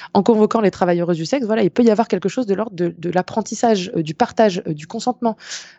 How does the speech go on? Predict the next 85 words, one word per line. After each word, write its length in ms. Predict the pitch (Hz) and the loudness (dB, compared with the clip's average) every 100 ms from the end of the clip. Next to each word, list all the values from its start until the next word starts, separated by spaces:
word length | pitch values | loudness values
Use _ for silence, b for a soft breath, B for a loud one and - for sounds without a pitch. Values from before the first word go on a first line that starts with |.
| - | -2
euh, 480 | 170 160 165 - - - - | 0 2 0 -4 -10 -12 -6
du 160 | 156 | -4
kiff, 300 | - - - | -2 0 2
en 80 | 190 | 0
fait, 240 | - 165 156 | 0 -2 2
vraiment 320 | 190 240 330 | 0 2 2
du 160 | 226 | 0
kiff. 280 | - 294 - | 0 -2 0
Genre, 200 | 190 180 | 0 0
les 100 | 180 | -2
gens, 160 | 180 320 | -2 -2
venez, 200 | 202 240 | -2 -2
on 60 | 294 | -2
se 80 | |
fait 100 | - | -4
kiffer, 240 | - 311 311 | -2 2 2
en 100 | 247 | 2
fait. 640 | 180 - - - 277 285 - | 0 -8 -8 -2 0 0 -2
<laughs> 60 | |
Donc 120 | 202 | -2
voilà. 200 | 214 202 - | 2 2 2
Et 100 | 190 | -2
donc, 180 | 240 220 | -2 -4
et 60 | |
ça, 140 | - 208 | -2 -4
c'est 120 | - | -2
vrai 120 | 190 220 | -2 -2
que 60 | |
ça 80 | 156 | -2
va 100 | 156 | -2
aussi 180 | 160 170 | 0 0
à 60 | |
rebours, 420 | 160 185 208 190 165 | 0 0 -2 0 2
euh, 160 | 156 | 0
voilà, 200 | 160 226 | 0 0
du 120 | 165 | -2
capitalisme 580 | 147 160 - 180 196 - | -4 -6 -4 -4 -4 -8
dans 100 | 156 | -12
tout 120 | 147 | -12
ce 60 | 170 | -6
qu'il 120 | 180 | -2
a 60 | 170 | 0
de 100 | 156 | -2
plus 200 | - 160 | -8 -14
productiviste 680 | - 165 160 - 190 202 170 | -6 -6 -4 -4 -2 0 0
et 60 | |
de, 140 | 151 147 B B B | 0 -4 B B B
même 120 | 190 | 4
la 80 | 185 | 4
sexualité, 540 | 139 - - 170 180 214 | 2 0 0 -2 2 0
on 60 | |
peut 100 | 160 | 0
dire 160 | 160 185 | -2 -2
qu'il 140 | - 156 | -2 -4
existe 240 | 156 180 | -4 -4
des 60 | 160 | -4
formes 180 | 170 | -2
de 60 | 156 | -4
sexualité 440 | 147 147 156 156 | -6 -6 -6 -4
capitaliste, 500 | - 156 - 233 233 | -2 -2 2 2 2
tu 80 | - | -2
vois. 140 | 175 185 | -6 -4
Tu 100 | - | -2
fais 120 | 175 | -2
ça, 280 | - 180 170 | 4 4 4
euh, 60 | |
juste, 180 | 156 - | 2 -2
juste 260 | 180 214 - | 0 0 2
le 60 | 180 | 2
soir, 320 | - 214 - | 2 -2 -2
tu 100 | 202 | -12
vois. 80 | 240 | -10
Faut 140 | - | -10
surtout 240 | 208 - | -10 -6
pas 100 | 208 | -2
que 60 | 202 | 0
ça 100 | 190 | -2
bouscule 300 | 170 - 220 | -4 -4 -2
ton 120 | 214 | -2
emploi 200 | 165 175 | -2 -2
du 100 | 170 | -2
temps 80 | 180 | -2
dans 80 | 175 | 0
la 100 | 165 | 0
journée. 360 | 175 190 254 | -2 -8 -10